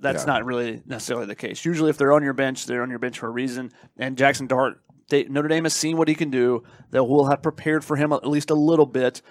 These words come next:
Speaker 1: just in case he comes in.
Speaker 2: Yeah.
Speaker 1: But Kedon Slovis is gonna be the starter, and Kedon Slovis is gonna be the guy that U S C is gonna need to play really well.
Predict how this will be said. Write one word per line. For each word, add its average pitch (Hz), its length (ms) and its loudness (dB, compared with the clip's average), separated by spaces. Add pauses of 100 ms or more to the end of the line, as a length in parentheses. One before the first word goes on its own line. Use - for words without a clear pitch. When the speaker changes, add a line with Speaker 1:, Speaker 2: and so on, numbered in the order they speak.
(180)
Speaker 1:
just 139 280 -2
in 170 140 -2
case 160 340 -2
he 147 120 -2
comes 127 320 -4
in. 117 320 -4
Speaker 2:
Yeah. 80 280 -2
Speaker 1:
But 139 360 4
Kedon 156 200 -6
Slovis 135 380 0
is 131 100 -4
gonna 127 160 -6
be 123 60 -4
the 117 80 -6
starter, 123 440 0
and 123 120 -8
Kedon 131 180 -8
Slovis 123 360 0
is 117 100 -10
gonna 127 160 -6
be 127 120 -6
the 123 100 -4
guy 120 380 2
that 120 220 -8
U 131 140 0
S 120 120 -2
C 135 60 -4
is 120 80 -4
gonna 120 160 -6
need 127 320 -6
to 123 100 -8
play 123 260 -2
really 117 240 -2
well. 117 460 2